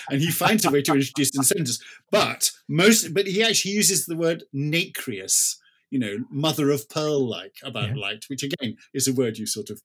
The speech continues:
Speaker 1: get in crosswords, but you don't tend to find in books.
Speaker 2: Okay. Let's pursue a hypothetical then. If it's not a novel, as you say, for the visually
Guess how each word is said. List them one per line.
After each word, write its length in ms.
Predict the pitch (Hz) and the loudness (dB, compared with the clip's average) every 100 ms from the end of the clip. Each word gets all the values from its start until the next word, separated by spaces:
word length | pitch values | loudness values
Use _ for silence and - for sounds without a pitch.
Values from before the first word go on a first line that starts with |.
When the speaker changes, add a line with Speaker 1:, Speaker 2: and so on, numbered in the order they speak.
| _ | _
Speaker 1:
get 140 | 123 113 | -10 -8
in 80 | 104 | -8
crosswords, 500 | 139 127 - 90 - | -8 -8 -10 -14 -16
but 100 | 85 | -16
you 100 | 123 | -14
don't 200 | 143 139 | -14 -14
tend 160 | 104 95 | -14 -18
to 40 | |
find 220 | - 95 92 | -18 -18 -18
in 80 | 104 | -14
books. 360 | 117 - - - _ _ | -16 -14 -20 -20 _ _
Speaker 2:
Okay. 300 | 180 - - - | -10 -10 -18 -14
Let's 300 | 233 220 185 | -8 -8 -8
pursue 380 | - 190 - 202 | -2 -2 2 2
a 40 | 175 | 4
hypothetical 640 | 180 170 175 170 147 117 | 2 2 0 0 0 -2
then. 380 | 85 87 135 160 - _ _ _ _ _ _ _ | -8 -6 -4 -4 -8 _ _ _ _ _ _ _
If 280 | 160 - - _ | -2 -2 -10 _
it's 220 | 170 147 147 | -6 -4 0
not 280 | 147 185 - | 0 0 -2
a 80 | 151 | -2
novel, 260 | 123 117 123 | -2 0 -2
as 120 | 120 | -2
you 60 | |
say, 180 | 117 123 | -2 -4
for 120 | 120 | -4
the 80 | 120 | -6
visually 680 | 110 131 117 120 113 110 | 0 0 0 -2 -2 -6